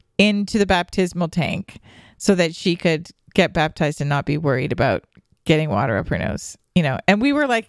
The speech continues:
"Yep, that's what you wanna do. That's fine." Like, Jesus doesn't care that you're wearing,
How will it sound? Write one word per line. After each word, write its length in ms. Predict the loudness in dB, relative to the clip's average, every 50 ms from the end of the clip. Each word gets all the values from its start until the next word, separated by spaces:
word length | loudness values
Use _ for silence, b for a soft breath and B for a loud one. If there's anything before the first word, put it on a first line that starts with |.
| _ _
"Yep, 200 | 2 2 2 2 _ _ 0 2
that's 220 | 2 2 2 0
what 60 | -2
you 80 | -2 -2
wanna 100 | -2 0
do. 140 | 0 0 0
That's 260 | 0 0 -2 -2 -2
fine." 220 | 0 0 0 2
Like, 280 | 0 -2 -4 -6 -16 B B B B B B B
Jesus 340 | 2 4 4 4 2 0 0
doesn't 240 | 2 0 0 0
care 220 | 2 2 2 4 4
that 140 | 2 0 2
you're 180 | 2 0 0
wearing, 540 | 0 0 0 0 0 0 0 -2 -4 -6